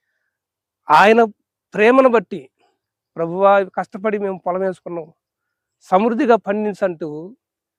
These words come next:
కృతజ్ఞతాపూర్వకంగా, ప్రార్థనాపూర్వకంగా మనం ముందుకు కొనసాగుదాం. అట్టి కృప దేవుడు మనందరికి అనుగ్రహించును గాక.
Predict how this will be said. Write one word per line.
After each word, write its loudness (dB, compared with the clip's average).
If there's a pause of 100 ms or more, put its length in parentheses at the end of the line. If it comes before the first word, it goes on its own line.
(260)
కృతజ్ఞతాపూర్వకంగా, -4
ప్రార్థనాపూర్వకంగా -6
మనం -6
ముందుకు -10
కొనసాగుదాం. -14 (840)
అట్టి -6
కృప 0
దేవుడు 6
మనందరికి -4
అనుగ్రహించును -8
గాక. -16